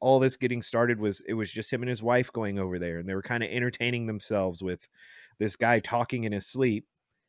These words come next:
And then all of a sudden, they share that info with a small group of their friends. And then the being tells him, "Hey, why don't you have that group ask me some questions and I'll answer them?" So he goes back and says, "Guys, guess what?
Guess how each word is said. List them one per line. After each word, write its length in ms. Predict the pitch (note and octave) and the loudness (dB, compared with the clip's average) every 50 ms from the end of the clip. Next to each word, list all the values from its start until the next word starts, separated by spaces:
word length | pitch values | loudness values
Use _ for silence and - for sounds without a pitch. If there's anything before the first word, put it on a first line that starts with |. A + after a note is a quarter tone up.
| _ _ _ _ | _ _ _ _
And 140 | - G#2+ C3+ | -4 0 2
then 120 | D#3+ E3 D#3+ | 4 6 8
all 80 | D#3+ | 6
of 80 | D3+ D3+ | 6 6
a 40 | C#3+ | 2
sudden, 460 | - F#3 E3+ D#3+ E3 E3 D#3+ D3+ - _ _ _ _ _ _ _ _ _ _ _ _ _ _ _ _ _ _ | 4 6 6 6 6 4 2 0 -4 _ _ _ _ _ _ _ _ _ _ _ _ _ _ _ _ _ _
they 120 | - C3+ C#3 | 2 2 4
share 340 | - - - E3 D#3+ D#3+ D3+ | 4 4 6 8 10 10 10
that 260 | D3+ D3 C3+ - - _ _ _ _ _ _ _ _ | 10 8 6 4 2 _ _ _ _ _ _ _ _
info 340 | A#2+ D#3 E3 D3 - C#3+ C#3 | 0 2 2 4 4 6 6
with 200 | C#3+ C3 B2+ B2+ | 6 6 4 4
a 180 | C#3 B2+ A#2 - _ | 4 2 2 0 _
small 320 | - - - C#3+ C#3 C#3 C3 | -10 -6 0 2 4 4 4
group 240 | G#2 A#2 C#3+ C3+ A#2 | 4 2 0 0 -2
of 100 | A2+ A2 | -2 0
their 140 | A2+ G#2+ | 0 0
friends. 640 | G#2 - D3 D#3 C#3+ G#2 F#2+ A2 B2 - - - - _ _ _ _ _ _ _ _ _ _ _ _ _ _ _ _ - | 0 0 0 0 2 0 0 -2 -6 -8 -12 -16 -18 _ _ _ _ _ _ _ _ _ _ _ _ _ _ _ _ -2
And 560 | - A#2 A#2+ A#2+ A#2+ A#2 A#2 A#2 A#2+ A2+ - _ _ _ _ _ _ _ _ _ - - | 2 4 6 6 6 6 4 2 0 -4 -8 _ _ _ _ _ _ _ _ _ -10 2
then 400 | A#2+ C3 C#3 C#3+ C#3+ C#3+ C#3+ - - _ | 6 8 8 10 8 6 4 0 -4 _
the 220 | - B2 B2+ B2+ A#2 | 4 6 8 8 8
being 640 | G#2+ F2+ A#2 C#3 D#3 D3 B2+ A2+ A#2 B2 B2 C3 - - _ _ _ | 6 4 4 4 6 6 4 4 2 0 -2 -4 -6 -12 _ _ _
tells 280 | - C#3 C3+ C#3+ C3 C3+ | 4 6 8 8 6 6
him, 100 | B2+ A#2+ | 4 4
"Hey, 260 | C3+ D#3+ D#3+ B2 - - - - - _ _ | 4 4 4 4 2 -4 -14 -20 -20 _ _
why 100 | G#2+ C#3+ | 4 6
don't 160 | F3 F3+ E3 | 6 6 6
you 100 | F3+ D#3 | 4 6
have 160 | C#3 D3 C#3+ C#3+ | 6 6 6 6
that 160 | D3+ C#3+ A#2+ | 6 4 6
group 280 | A2+ C3 C#3+ D3 - - - _ | 4 4 4 4 2 -2 -6 _
ask 260 | - C3 D3 - - | 4 4 4 4 2
me 120 | E3 D#3+ C#3+ | -2 -2 -2
some 160 | - C#3 A#2+ | -2 -4 0
questions 420 | - - C3+ C3+ - - B2 G#2+ | 4 4 4 4 4 0 -4 -2
and 80 | A#2 A2 | -2 -2
I'll 100 | G#2 - | -2 -2
answer 360 | - G2+ G#2+ G#2 G2+ - G2 D#2 | -2 -4 -4 -4 -4 -6 -8 -8
them?" 160 | B1+ C2 - _ _ _ _ _ _ _ _ _ _ _ _ _ _ | -8 -12 -16 _ _ _ _ _ _ _ _ _ _ _ _ _ _
So 220 | - - - D3+ C#3 | -6 4 6 6 6
he 140 | C#3+ E3+ | 6 6
goes 220 | D3 D#3+ D#3+ D3 C3+ | 8 8 8 8 8
back 240 | A2+ C3+ C#3 C#3 - | 6 6 6 6 4
and 100 | C3 A2+ | 0 0
says, 160 | - A2+ G2+ | 0 -2 0
"Guys, 240 | - A2 A2 A2 G2 | 0 0 0 0 0
guess 260 | - G#2+ G#2 - - | 0 -2 -2 0 2
what? 300 | C3 C3 B2 A2 G#2+ - | 4 4 4 4 2 0